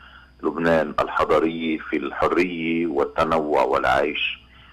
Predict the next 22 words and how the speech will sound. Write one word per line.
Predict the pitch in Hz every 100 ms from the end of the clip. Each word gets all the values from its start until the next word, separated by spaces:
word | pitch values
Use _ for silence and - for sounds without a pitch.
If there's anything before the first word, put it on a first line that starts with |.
| - _ -
معاً، | 85 76 90
وعم | 120 107 104 117
نشوفها | 113 131 120 - 82 -
إما | 107 104 87 85
بإيديولوجية | 82 80 - 87 82 80 90 90 82 76 73 - - - - - -
شمولية | - 92 90 90 87 80
بتوضع | - - 92 76
قبضتها | 62 85 - - - 78 69 64 - - - - - -
على | 73 80
لبنان، | 78 78 82 87 104 117 131
إما | 139 110
بنزاعات | 92 90 90 85 85 78 92 82 -
انفصالية، | 80 - - - 80 85 80 87 113 - -
إما | 151 110
بنزاعات | 92 92 90 87 80 90 95 -
لمحاولة | 78 78 87 90 80
تغيير | - 76 76 90 80
النظام | 76 73 78
السياسي، | 73 - 73 78 78 - 98 - - - - - - -
وهذا | 92 127 104
خطر | - 101 - 90
للانقلاب | 85 80 80 - 90 90 95